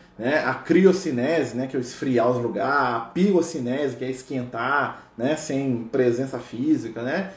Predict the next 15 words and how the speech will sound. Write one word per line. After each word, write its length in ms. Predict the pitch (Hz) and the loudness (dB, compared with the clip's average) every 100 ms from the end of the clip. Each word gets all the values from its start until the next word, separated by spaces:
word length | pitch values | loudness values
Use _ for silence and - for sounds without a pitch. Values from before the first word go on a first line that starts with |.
| - | -10
Tem 80 | - | -6
uma 120 | 139 | -4
série 220 | 139 165 175 | 0 0 2
de 80 | |
fenômenos, 760 | 170 180 135 147 175 131 104 110 | 0 -2 -2 0 0 0 -4 -6
né? 300 | 123 170 202 - - - - | -6 -4 -6 -10 -20 -14 -4
Eles 220 | 120 120 | -2 2
usam 220 | 151 165 | 4 2
cinese-, 640 | 165 175 147 143 127 117 - | 0 -4 -2 0 -2 -2 -8
cinesia, 800 | - 156 151 123 113 170 185 135 | -6 -2 0 0 0 2 2 2
né, 140 | 151 | -2
porque 520 | - - - 156 151 | -4 -6 0 0 0
é, 260 | 131 131 127 | -2 -4 -2
é, 320 | 123 123 120 - | -2 0 0 -2
é, 640 | 120 120 113 110 104 98 | -2 0 -2 -2 -4 -6